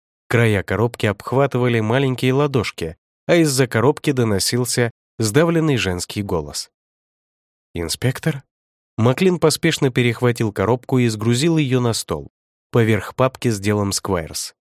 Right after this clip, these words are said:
«Спасибо, сэр», пискнула констебль Кид, переводя дух. «Я уж думала, уроню». «Что там, Алисон?»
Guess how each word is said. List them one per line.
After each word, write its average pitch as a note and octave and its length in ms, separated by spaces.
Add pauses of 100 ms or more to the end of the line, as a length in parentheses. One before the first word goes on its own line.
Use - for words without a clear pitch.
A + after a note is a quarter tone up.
(440)
«Спасибо, G3 560
сэр», C#3+ 320 (380)
пискнула B2 500
констебль C#3 580
Кид, - 380 (380)
переводя G#2+ 560
дух. E2+ 400 (420)
«Я C#3+ 220
уж E3 140
думала, D3+ 340
уроню». D3+ 640 (880)
«Что C#3 320
там, D3 260
Алисон?» F#2+ 600